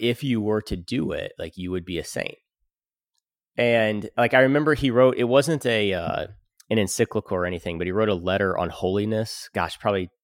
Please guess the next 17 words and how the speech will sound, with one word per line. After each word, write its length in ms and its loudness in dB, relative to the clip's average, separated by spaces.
two 680 -6
years 300 -6
ago-ish. 840 -6
And, 100 6
like, 140 4
he 80 2
just 180 0
talked 280 0
about 260 0
in 140 -2
it, 180 -4
like, 320 -4
you 120 0
know, 100 2
holiness 520 0
looks 300 -6
like, 320 -2